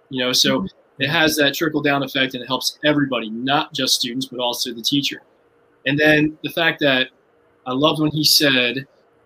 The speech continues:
Speaker 1: that te-, you know, a lot of teachers, they punish kids into behaving instead of motivating them into moving. You know,
Speaker 2: Yeah.
Speaker 1: that is, that's huge. And it's so true. You know, we feel like punish first,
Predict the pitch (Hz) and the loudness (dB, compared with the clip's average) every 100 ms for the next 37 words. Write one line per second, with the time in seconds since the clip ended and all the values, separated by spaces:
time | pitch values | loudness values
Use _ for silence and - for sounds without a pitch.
0 | _ 135 127 123 - 180 175 170 135 120 | _ 0 0 2 0 -2 -2 -4 -2 2
1 | 139 165 165 165 147 135 127 - - 127 | 2 2 2 -2 -2 -2 -2 -4 -4 -8
2 | 123 - - 185 196 - - - _ 185 | -8 -8 -2 2 4 4 2 0 _ 2
3 | 156 139 135 - - - 190 214 214 190 | 4 4 2 -2 -4 -4 -2 0 0 0
4 | 165 185 151 123 120 147 _ _ _ 135 | 0 4 4 2 -6 -8 _ _ _ -6
5 | - 147 139 135 143 175 208 202 143 135 | -2 0 0 0 2 4 4 4 4 2
6 | 131 127 127 135 135 131 123 127 151 139 | 2 2 0 -2 -4 -4 -6 0 0 0
7 | - _ _ _ _ _ _ - 117 127 | -4 _ _ _ _ _ _ -12 0 2
8 | - - _ _ _ _ - 185 196 - | 2 0 _ _ _ _ -2 0 0 0
9 | 202 196 269 190 131 131 147 151 - 226 | 0 2 2 2 0 -2 -2 -4 0 4
10 | 214 - 226 151 - _ - 139 147 160 | 4 2 2 2 0 _ -8 0 2 2
11 | - 208 180 151 - 190 196 214 - 170 | 2 2 4 2 -2 -2 2 2 2 2
12 | 156 156 - | 4 2 -2